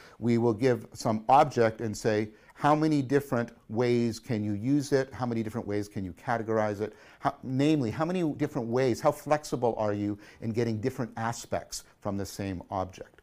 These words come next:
So representations are inherently aspectual, but notice the language I was using. You're zeroing on relevant pro-, properties, right, out of all the possible properties. You're structuring them as how they're co-relevant to each other, and then how that,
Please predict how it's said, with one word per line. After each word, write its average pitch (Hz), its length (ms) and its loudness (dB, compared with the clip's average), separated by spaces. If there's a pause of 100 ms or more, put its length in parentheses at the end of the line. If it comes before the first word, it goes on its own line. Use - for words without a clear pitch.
(200)
So 143 220 2
representations 180 1040 2
are 127 120 6
inherently 127 680 2 (180)
aspectual, 123 520 2
but - 160 0
notice 214 360 8
the 185 120 4
language 165 420 4
I 117 80 6
was 104 180 0
using. 101 340 -6 (1000)
You're 101 120 -6
zeroing 202 480 8
on 180 120 4
relevant 170 360 6
pro-, 156 160 4
properties, 160 840 4 (540)
right, 113 200 -2
out 120 100 2
of 113 80 0 (100)
all 135 180 8
the 139 60 0
possible 120 420 2
properties. 113 580 0 (280)
You're 127 160 2
structuring 175 560 2
them 160 120 2
as 139 140 0
how 147 200 4
they're 143 140 4
co-relevant 143 580 4
to 147 100 0
each 139 160 0
other, 190 400 6 (180)
and 131 140 -2
then 135 120 2
how 151 360 6
that, 143 480 6